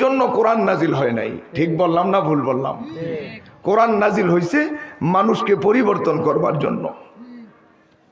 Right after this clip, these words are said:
Speaker 1: হযরত আবু বকর দশ বছর বয়স, দশ বছর বয়সে তো চুনচুনা বুড়া, বালক,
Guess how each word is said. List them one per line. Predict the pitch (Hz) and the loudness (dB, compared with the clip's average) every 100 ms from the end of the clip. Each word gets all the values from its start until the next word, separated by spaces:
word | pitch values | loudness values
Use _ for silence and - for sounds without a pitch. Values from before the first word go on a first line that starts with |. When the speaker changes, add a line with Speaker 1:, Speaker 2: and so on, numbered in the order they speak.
| _ _ _ _ _ _ _ _ _ - _ _ _ _ _ _ _ _ 320 302 _ _ 330 320 320 _ _ _ _ _ _ _ - | _ _ _ _ _ _ _ _ _ -20 _ _ _ _ _ _ _ _ _ _ _ _ _ _ _ _ _ _ _ _ _ _ -6
Speaker 1:
হযরত | 156 170 170 | -2 0 2
আবু | 170 170 | 2 4
বকর | 160 156 143 127 - - - - _ - 151 | 0 0 -2 -2 -8 -14 -20 -20 _ -6 -2
দশ | 170 151 | 0 0
বছর | 165 - 175 156 | -2 -2 -2 0
বয়স, | 139 117 - - - _ _ - _ _ - - 143 185 | -2 -4 -8 -18 -20 _ _ -20 _ _ -20 -8 0 2
দশ | 202 185 | 2 2
বছর | 196 - 214 208 | 0 2 2 4
বয়সে | 208 190 196 | 2 2 2
তো | 190 - | 0 0
চুনচুনা | 226 185 202 196 | 0 0 2 2
বুড়া, | 175 180 170 170 - - - - - - 165 127 156 - - 123 - 170 | 2 2 2 0 -4 -10 -14 -20 -20 -20 -20 -16 -14 -14 -18 -14 -4 0
বালক, | 180 170 147 | 2 2 0